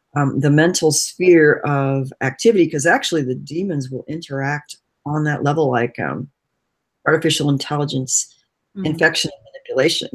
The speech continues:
Speaker 1: which is a whole other kind of topic, getting off, but that will <clears throat> take advantage of the, the mental realm. So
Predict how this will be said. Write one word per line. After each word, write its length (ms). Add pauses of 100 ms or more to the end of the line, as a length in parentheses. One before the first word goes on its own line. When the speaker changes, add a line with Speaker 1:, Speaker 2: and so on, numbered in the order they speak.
Speaker 1:
which 220
is 120
a 60
whole 300
other 260
kind 260
of 240
topic, 580 (440)
getting 260
off, 380
but 220 (480)
that 280
will 380 (480)
<clears throat> 400
take 180
advantage 440
of 180
the, 200
the 60
mental 460
realm. 260
So 400